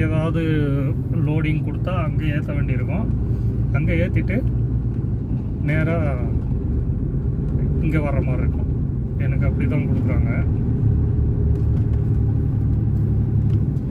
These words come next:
இது வந்து கம்பெனி வந்து லோடு இருந்துச்சுன்னா, இப்போ லோடிங் சீசன் தான், இப்போ கொஞ்சம் சீசன்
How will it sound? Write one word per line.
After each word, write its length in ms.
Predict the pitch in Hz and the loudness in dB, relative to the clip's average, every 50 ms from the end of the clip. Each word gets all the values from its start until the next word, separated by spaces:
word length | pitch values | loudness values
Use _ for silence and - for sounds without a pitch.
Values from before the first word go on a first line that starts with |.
| - - - - - - - - - - - - - - - - - - - - - - - - - - | -4 -4 -4 -2 -2 -2 -2 -2 -2 -2 -2 -2 -2 -2 -2 -2 -2 -4 -4 -4 -6 -4 -4 -4 -2 0
இது 180 | 143 151 160 151 | 0 2 2 2
வந்து 300 | 156 165 185 202 220 233 208 196 190 190 - - | 2 0 0 0 0 0 2 2 0 0 0 0
கம்பெனி 400 | - 160 165 - - 208 196 202 190 | -2 -2 0 0 0 0 0 0 0
வந்து 280 | 180 175 175 190 190 185 - - - - - - - - - - - - - - - - - - - - - - 143 | 0 -2 -2 -2 0 0 0 0 0 0 0 0 0 0 -2 0 -2 -2 -2 -2 -2 -4 -4 -4 -4 -4 -4 -2 0
லோடு 280 | 147 165 190 202 196 185 | 0 0 0 0 0 0
இருந்துச்சுன்னா, 640 | 175 165 170 180 185 180 - - - 165 175 180 - | 0 0 0 -2 -2 -2 -4 -4 -4 -6 -4 -4 -4
இப்போ 280 | 165 - - - 208 202 185 175 170 160 | -6 -6 -6 -4 -4 -2 -2 0 0 0
லோடிங் 380 | 151 151 156 175 180 175 160 | 0 0 0 0 0 0 -2
சீசன் 360 | 156 - 165 156 - - 160 151 | -2 -2 -2 -2 -2 -2 -2 -2
தான், 120 | 147 - | -2 -2
இப்போ 140 | - - - | -2 -2 -2
கொஞ்சம் 280 | 151 151 147 147 143 - | -2 -2 -2 0 -2 -2
சீசன் 400 | - 160 156 - - 147 135 | 0 0 0 0 0 -2 -2